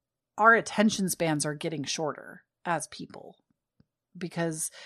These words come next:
we're just constantly getting stimulation from, I blame social media personally. <laughs> I think it's social media that is stimulating us and giving us that hit of dopamine, and then we're just wanting to find the next stimulant, wanting to find the next stimulant, wanting to find the next video, wanting to find the next thing.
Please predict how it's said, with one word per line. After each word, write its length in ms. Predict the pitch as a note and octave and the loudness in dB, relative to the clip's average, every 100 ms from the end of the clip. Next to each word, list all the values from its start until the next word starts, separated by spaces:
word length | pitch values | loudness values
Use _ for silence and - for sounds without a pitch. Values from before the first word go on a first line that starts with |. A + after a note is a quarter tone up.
| - - _ - | -20 -20 _ -2
we're 120 | F#3 | 0
just 200 | F#3 - | 0 -2
constantly 560 | - A3 G#3+ A3+ G3 | 4 6 6 0 -2
getting 320 | E3+ F#3 F#3+ F3+ | 0 2 2 0
stimulation 880 | - F3+ E3+ E3 G3+ G3+ F#3+ F3 | 0 -2 0 2 2 2 -2 -2
from, 720 | E3 - E3 E3+ E3 E3 D#3+ - _ - | -6 -4 0 2 0 -2 -6 -10 _ 6
I 200 | A#3+ D4 | 8 8
blame 340 | G#3 G3 F3 | 6 4 4
social 300 | E3+ F3+ G3 | 2 0 2
media 340 | G3+ F#3+ E3 | 2 2 0
personally. 760 | D3+ - F3 - D3+ C#3 C3+ F3+ - | -4 -4 -2 -2 -4 -4 -4 -6 -2
<laughs> 20 | - G4 - D4+ B3 - F4 E4+ D4+ B3+ - | 6 6 6 2 2 2 4 6 4 0 2
I 120 | A3+ | 4
think 160 | A3 A#3 | 6 6
it's 160 | G#3 G3+ | 4 4
social 340 | A3 G#3+ A3+ | 2 4 2
media 460 | G3 G3 G#3 F#3+ E3+ | 0 0 2 2 2
that 240 | E3 E3 | 0 -2
is 200 | F3 E3 | -2 -2
stimulating 720 | - - G#3+ A3+ F#3+ F3 E3+ | 0 4 6 6 4 2 0
us 240 | E3 E3 - | 0 -2 -2
and 160 | F3 | -4
giving 300 | - F3+ F#3 | -2 -2 0
us 180 | F#3 E3+ | 0 0
that 200 | - D#3+ | 4 4
hit 220 | - G3 | 2 -2
of 140 | F3 D#3+ | -2 0
dopamine, 640 | F3+ G#3 G#3+ F3+ E3+ D#3+ - | 2 2 2 -2 -2 -4 -4
and 180 | F3 | -4
then 160 | E3+ F3 | -2 -2
we're 140 | E3 | -2
just 360 | D#3+ E3 - - | -2 -2 -4 -6
wanting 380 | A3+ F#3 F#3 F3+ | -4 2 4 2
to 60 | C#3+ | 0
find 240 | E3+ E3 | 0 0
the 60 | D#3+ | 0
next 260 | D#3 - | -2 -4
stimulant, 480 | - E3 D#3 G#2 - | -4 -4 -4 -6 -8
wanting 340 | D#3 D#3 E3 | -4 -2 -2
to 60 | D#3 | -4
find 220 | D#3 D3+ | -4 -2
the 60 | D3 | -2
next 200 | D3 - | -4 -6
stimulant, 480 | - D#3 C3+ A#2 - | -6 -6 -4 -6 -6
wanting 240 | D#3+ E3 | -4 -4
to 60 | D#3 | -6
find 220 | E3+ E3 | -6 -4
the 40 | |
next 240 | D3+ D#3 E3+ | -4 -6 -8
video, 400 | D#3+ D3 C3 C3 | -8 -6 -8 -6
wanting 320 | D3 D#3 D#3+ | -4 -4 -6
to 60 | |
find 240 | - D3+ D3 | -6 -4 -2
the 60 | |
next 240 | C#3+ - - | -4 -6 -4
thing. 380 | A3 G3+ D#3+ | 0 0 0